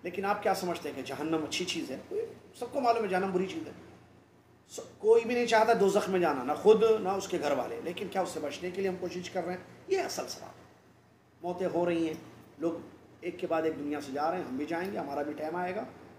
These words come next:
हम भी दुनिया से ख़त्म हो जाएंगे, उसके बाद हमें मौका नहीं मिलेगा दोबारा आने का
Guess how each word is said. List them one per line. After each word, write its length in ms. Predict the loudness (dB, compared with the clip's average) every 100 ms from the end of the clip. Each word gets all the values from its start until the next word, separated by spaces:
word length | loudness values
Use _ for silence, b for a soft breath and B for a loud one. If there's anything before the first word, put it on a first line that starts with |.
| -20
हम 100 | -14
भी 60 | -10
दुनिया 240 | -8 -6
से 120 | -8
ख़त्म 220 | -8 -6
हो 100 | -2
जाएंगे, 360 | 0 -2 -4 -8 -12 -20 -18 -12
उसके 200 | -6 -2
बाद 140 | -2
हमें 220 | -2 -8
मौका 240 | -10 -12 -16
नहीं 120 | -18 -20
मिलेगा 200 | -20 -20 -20 _ _ _ _ _ -12
दोबारा 280 | -2 0 2
आने 240 | 2 0
का 280 | -2 -4